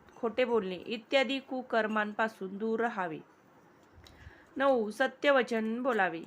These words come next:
म्हणजे नेहमी खरे बोलावे. दहा, कुणाची निंदा करू नये आणि निंदकाशी बोलूही नये. अकरा, चुकून एखाद्या निंदकाशी बोललात तर हा दोष दूर करण्यासाठी सूर्यनारायणाचे दर्शन करावे,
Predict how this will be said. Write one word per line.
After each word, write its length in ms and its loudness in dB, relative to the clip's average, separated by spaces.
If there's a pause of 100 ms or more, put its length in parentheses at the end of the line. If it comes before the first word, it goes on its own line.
(560)
म्हणजे 440 -8
नेहमी 580 -4 (120)
खरे 280 -2
बोलावे. 400 -2 (1400)
दहा, 340 8
कुणाची 500 2
निंदा 380 4
करू 340 2
नये 400 -2 (220)
आणि 300 4
निंदकाशी 760 0
बोलूही 520 0
नये. 300 -4 (180)
अकरा, 380 4
चुकून 420 -4
एखाद्या 380 2
निंदकाशी 640 -2
बोललात 440 2 (160)
तर 140 -2
हा 380 2
दोष 240 0 (800)
दूर 220 0
करण्यासाठी 840 2
सूर्यनारायणाचे 1200 2
दर्शन 460 -2
करावे, 420 -2